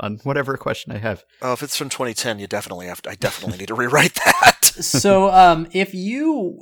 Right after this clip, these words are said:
Speaker 3: uh, if in this interview or in this discussion or if in any interview, anytime, whatever, somebody actually did ask you, like, "Okay, send me five clips that show you at your best, that show you what you can do and that show how, how you think and that you're especially proud of,"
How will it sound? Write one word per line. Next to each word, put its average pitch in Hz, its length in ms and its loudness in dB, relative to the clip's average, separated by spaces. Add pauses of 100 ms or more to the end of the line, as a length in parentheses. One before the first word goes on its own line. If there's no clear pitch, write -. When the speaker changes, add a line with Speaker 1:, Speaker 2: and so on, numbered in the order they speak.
(140)
Speaker 3:
uh, 143 240 2
if - 380 -4
in 196 180 0
this 175 180 -2
interview 156 440 -2
or 107 340 -4
in 107 120 -8
this 110 160 -10
discussion 110 500 -10
or 104 180 -8
if 101 160 -14
in 127 200 -12
any 143 320 -4
interview, 113 340 -6
anytime, 107 640 -10
whatever, 107 460 -8
somebody 120 480 -6
actually 107 420 -8
did 107 200 -12
ask 107 300 -10
you, - 80 -16
like, - 200 -14
"Okay, 120 380 -10 (180)
send 175 340 -8
me 185 100 -4
five 139 540 -2
clips - 420 -12
that - 160 -18
show 117 260 -8
you 104 480 -10
at 107 140 -10
your 104 100 -14
best, 104 340 -8
that - 100 -20
show 135 160 -6
you 131 80 -4
what 127 160 -10
you 113 80 -14
can 120 160 -12
do 170 220 0
and 139 120 -6
that 120 80 -14
show 123 240 -4
how, 110 320 -4 (420)
how - 100 -6
you 113 120 -6
think 156 320 -6
and 131 100 -8
that 120 80 -10
you're 120 120 -6
especially 107 420 -8
proud 107 320 -6
of," 104 220 -8